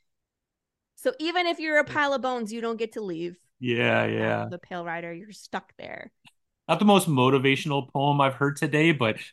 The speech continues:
Speaker 1: Right.
Speaker 2: still
Speaker 1: I mean,
Speaker 2: very
Speaker 1: that
Speaker 2: cool,
Speaker 1: wasn't even,
Speaker 2: like
Speaker 1: that wasn't the poem. I don't know, just trying to, like, you know.
Speaker 2: <laughs> Yeah.
Speaker 1: But still, I mean, like, talk
Speaker 2: I
Speaker 1: about
Speaker 2: don't, I don't, like,
Speaker 1: depressing.
Speaker 2: feel pumped to go accomplish something after
Speaker 1: Oh.
Speaker 2: that, but it's pretty funny.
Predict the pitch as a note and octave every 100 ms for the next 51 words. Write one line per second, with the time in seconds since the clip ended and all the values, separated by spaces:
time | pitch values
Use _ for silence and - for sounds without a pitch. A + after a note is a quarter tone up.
0 | - C4 - - - C#3 C3+ F#4 F#4 C#4+
1 | - C4 - C#4 C4+ - B3 B3+ B3+ A#3
2 | A#3+ A#3+ G#3+ A3+ G3+ F#3 G3+ A3+ - B3
3 | G#3 B3 F3+ F#3 - - A3 G#3 G#3+ D#3
4 | C#3+ D#3 G3 - C4+ - F4+ F4 D4+ C#4+
5 | D4+ D4 C4+ B3+ B3+ _ - - - -
6 | F#3+ G#3+ F3 G3+ A3 A#3+ F#3+ G3+ G#3+ G3
7 | - F3+ F#3 F#3 E3 D3 - D#3 F3 D#3
8 | F#3+ F3 B3+ D4 D4 F#3 G3 E3 C#3+ C#3
9 | A3 D#3 - D#3 D3+ D#3 D3 C#3 B2+